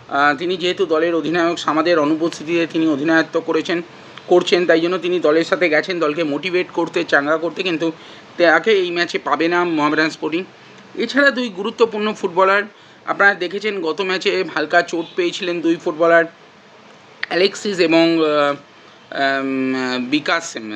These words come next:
অ্যালেক্সিস এবং বিকাশ এই দুই ফুটবলার কিন্তু হালকা, আহ, চোট পেয়েছিলেন গোড়ালিতে এবং, আহ, তাদের চোট এখনও স্ক্যান করে হয়তো দেখা যাচ্ছে যে খুব কয়েকদিন তারা মাঠের বাইরে এবং এর ফলে হয়তো, আহ, তারা এই ম্যাচটা খেলতে পারবেন না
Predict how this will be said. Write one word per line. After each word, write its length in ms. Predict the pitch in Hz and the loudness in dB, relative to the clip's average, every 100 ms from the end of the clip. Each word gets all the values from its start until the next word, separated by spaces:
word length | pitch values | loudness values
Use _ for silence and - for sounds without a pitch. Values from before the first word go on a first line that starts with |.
| - - - | -14 -20 -2
অ্যালেক্সিস 400 | 165 190 - 202 | 0 0 -2 -2
এবং 300 | 190 185 185 | -2 0 -2
বিকাশ 360 | 170 190 196 - - - - | 0 0 -2 -6 -20 -20 -10
এই 160 | - 190 | -4 -4
দুই 200 | 185 208 | -2 -4
ফুটবলার 460 | - 180 185 185 185 | -4 0 2 2 0
কিন্তু 360 | 180 180 180 | -4 -2 -2
হালকা, 320 | 160 156 170 | -2 -2 -2
আহ, 60 | 175 160 151 151 147 147 | -2 -4 -4 -2 -4 -4
চোট 180 | - 202 202 | -2 -2 0
পেয়েছিলেন 420 | 180 180 165 156 | -2 0 0 2
গোড়ালিতে 440 | 151 151 143 131 | 4 2 2 -4
এবং, 160 | 147 165 | -6 -6
আহ, 1080 | 160 - - - - - 160 156 156 156 160 | -8 -16 -20 -20 -20 -6 0 2 2 2 0
তাদের 220 | 175 196 196 | -2 -2 -2
চোট 260 | 196 196 | -2 -2
এখনও 360 | 170 160 190 190 | -2 -2 -2 -8
স্ক্যান 300 | - 175 175 | -8 -6 -6
করে 180 | 170 185 | -4 -2
হয়তো 260 | 170 165 | -2 -4
দেখা 260 | 170 160 170 | -2 -2 0
যাচ্ছে 180 | 185 185 | -6 -10
যে 160 | 185 175 - - - - | -16 -16 -20 -20 -20 -8
খুব 220 | 202 - - - - - - - - | -6 -8 -18 -20 -20 -20 -20 -20 0
কয়েকদিন 440 | 196 208 185 214 | 2 2 0 -2
তারা 220 | 208 175 | 0 0
মাঠের 340 | 170 160 180 170 | 0 -4 -4 -2
বাইরে 240 | 170 170 | -2 -2
এবং 400 | 143 147 156 156 | -6 -6 -4 -4
এর 120 | 170 | -6
ফলে 300 | 175 196 185 | -6 -4 -2
হয়তো, 300 | 170 160 160 | -2 -4 -4
আহ, 920 | 175 - - - - - 156 160 160 156 | -6 -8 -20 -20 -20 -4 2 2 2 0
তারা 160 | 175 175 | 0 0
এই 200 | 170 202 | -2 -4
ম্যাচটা 340 | 214 208 220 | -4 -2 -4
খেলতে 300 | 208 170 151 | -2 -4 0
পারবেন 340 | 165 156 160 | 0 0 -2
না 280 | 170 170 202 | -4 -4 -6